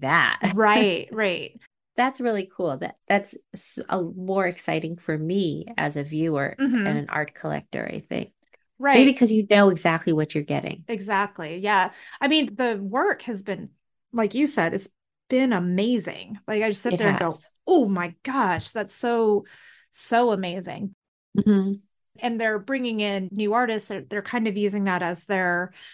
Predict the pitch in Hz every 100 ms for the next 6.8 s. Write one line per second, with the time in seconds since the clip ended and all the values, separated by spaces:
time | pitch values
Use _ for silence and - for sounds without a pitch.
0 | - _ 220 214 254 208 226 226 196 170
1 | 170 170 165 170 175 180 - 185 151 156
2 | 240 240 247 262 226 196 185 - - 208
3 | 196 196 214 190 180 180 175 156 - 233
4 | 220 220 208 208 - 220 190 180 180 208
5 | 202 190 180 165 202 185 - 202 - -
6 | 233 208 190 208 202 196 180 175